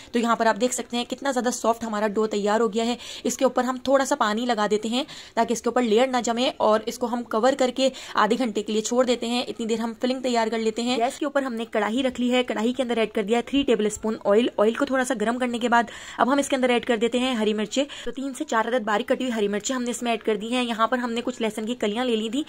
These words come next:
चार से पांच लहसुन की कलियों को बारीक कट करके हमने इसमें ऐड कर दिया है। अब इन दोनों चीज़ों को हम थोड़ा सा फ्राई कर लेते हैं।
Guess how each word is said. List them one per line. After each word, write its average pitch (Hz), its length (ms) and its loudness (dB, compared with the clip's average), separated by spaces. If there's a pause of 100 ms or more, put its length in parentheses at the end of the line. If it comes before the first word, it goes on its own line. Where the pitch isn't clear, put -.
(120)
चार 226 260 0
से 294 120 -4
पांच 269 240 0
लहसुन 233 260 -4
की 247 100 -6
कलियों 233 260 0
को 254 100 0
बारीक 208 280 0
कट 262 120 2
करके 254 200 2
हमने 240 180 0
इसमें 214 200 -2
ऐड 208 120 0
कर 208 160 0
दिया 214 160 2
है। 247 160 4
अब 226 180 4
इन 233 100 -2
दोनों 214 220 2
चीज़ों 233 240 -2
को 240 100 -4
हम 247 120 -2
थोड़ा 247 220 2
सा 269 120 0
फ्राई 220 260 4
कर 247 120 2
लेते 220 240 2
हैं। 247 140 -2